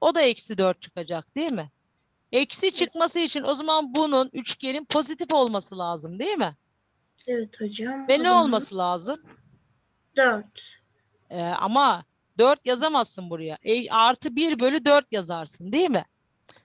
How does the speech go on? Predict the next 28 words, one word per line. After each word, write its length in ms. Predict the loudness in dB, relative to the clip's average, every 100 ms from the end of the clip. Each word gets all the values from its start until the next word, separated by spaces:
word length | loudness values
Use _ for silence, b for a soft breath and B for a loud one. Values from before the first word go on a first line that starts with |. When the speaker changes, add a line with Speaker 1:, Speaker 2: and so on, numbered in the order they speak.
| _
Speaker 1:
Neden? 460 | 0 2 4 2 2 -10 -20 _ _
Çünkü 500 | 0 2 2 -2 4
bölme 400 | 6 6 4 0
işleminde 760 | -2 -2 -4 -4 -6 -6 -6 -8
şöyle 440 | -8 4 4 4 -2
bir 120 | -4
durum 280 | -4 -4 -4
var 120 | -2
arkadaşlar. 760 | -4 -6 -8 -8 -8 -10 -10 -2
Bölme 360 | -2 0 -2
işleminde. 580 | -6 -6 -8 -10 -12 -16 _ b b b _
Birinci 460 | 0 0 0 -2 -2
sayı 340 | 2 2 2
aynen 760 | 0 2 2 2 -2 -4 -6 -4
yazılır. 680 | -4 -2 -2 -2 -4 -8 _ _ _ _ _ _ _ -16
İkinci 420 | -6 -4 -4 -6
sayı 320 | -2 0 0
ters 360 | 0 0 0 0
çevrilir, 460 | -4 -4 -6 -10
çarpılır. 500 | -6 0 0 0 -8
Şimdi 240 | -10 -10 -2
birinci 340 | 0 0 -4
sayımız 560 | 0 0 0 -2 -4 -2
bu 160 | -2
değil 160 | -2 -4
mi? 220 | -6 -8 _ _ _ _ _ _
Birinci 520 | -8 -4 -2 -4 -6 -6
sayı. 400 | -2 -2 -2